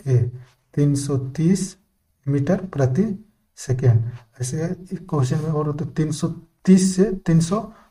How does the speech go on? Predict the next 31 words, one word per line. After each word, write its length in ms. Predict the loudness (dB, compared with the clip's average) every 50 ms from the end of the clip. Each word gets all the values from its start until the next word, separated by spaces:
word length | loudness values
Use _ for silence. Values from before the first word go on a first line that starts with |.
| _ _ -6
बत्तीस 500 | -2 0 0 0 2 2 0 0 2 0
मीटर 300 | 0 0 0 0 0 2
भी 100 | 0 0 -2 -4 -8 -4
प्रति 240 | -2 -2 0 0 0
सेकंड 400 | -2 -2 -2 0 0 2 2 2
रहता 320 | 2 2 0 0 2 2 2
है 100 | 2 0
दोस्तों, 340 | -2 -4 -8 -8 -10 -12
तीन 580 | -12 -12 -14 _ _ _ _ _ _ _ -6 -4
सौ 120 | -4 -4
तीस 260 | -4 -2 -2 -4 -2 -4
से 60 | -6
तीन 200 | -6 -4 -2 -2
सौ 160 | -2 -2 -4 -4 -6 -8 -14 _ _ -2
बत्तीस 360 | 0 0 2 2 0 0 2
मीटर 200 | 2 2 2 0
प्रति 340 | 0 0 -2 -2 -2 -4 -6
सेकंड। 300 | -6 -8 -6 -6 -6 -6
हमारा 1600 | -6 -10 _ -20 -20 -20 -20 _ _ _ _ _ _ _ _ _ _ _ _ _ _ _ _ _ _ _ _ 0 2 4 4 4
next 280 | 4 4 2 2 0
question 280 | -2 -4 -4 -2 -2 -2
है 80 | -2 0
दोस्तों, 320 | -2 -2 -2 -2 -2 -4
किस 720 | -4 -4 -8 -16 -18 _ _ _ _ _ -2 -2 0 0 2
माध्यम 420 | 2 2 2 2 2 2 2 2
में 180 | 2 0 0 -2
ध्वनि 340 | -2 0 0 0 2 2 0 -2 -4 -6 -12 _ -8
सबसे 360 | -4 -4 -4 -2 -2 -4 -4
तेज 420 | -4 0 2 4 6 6 4 4 4
चलती 300 | 4 4 4 4 2 0
है? 140 | 0 -2